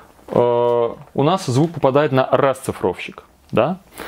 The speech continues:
То есть, э, обратный конвертер. Если тут у нас А Ц П, то это цап. Аналоговое цифровое преобразование, то у нас цифра аналоговое преобразование. Обратный процесс. Значит, он у меня то-, то-, точно так же по оптике, по, по адат протоколу, вот, попадает на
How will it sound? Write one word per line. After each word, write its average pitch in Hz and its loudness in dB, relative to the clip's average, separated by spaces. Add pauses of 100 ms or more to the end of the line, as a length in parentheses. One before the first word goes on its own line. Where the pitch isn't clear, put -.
(220)
То 117 6
есть, - 0
э, - 2
обратный 127 2
конвертер. 92 -2 (1000)
Если 113 2
тут 113 2
у 107 4
нас 101 0
А 190 4
Ц 220 0
П, 240 2 (160)
то 139 2
это 139 -2
цап. - 2 (520)
Аналоговое 110 2
цифровое 98 2
преобразование, 127 0
то - -2
у 123 0
нас 160 0 (220)
цифра 196 2
аналоговое 123 0
преобразование. 110 -2
Обратный 139 0
процесс. - -8 (480)
Значит, 131 2 (120)
он 214 4
у - 4
меня 170 2
то-, 165 2
то-, 165 2
точно 160 -2
так 156 2
же 131 0
по - 0
оптике, 123 -2
по, 131 -2 (140)
по 131 2
адат 139 2
протоколу, 110 -2 (560)
вот, 101 2
попадает 190 2
на 185 0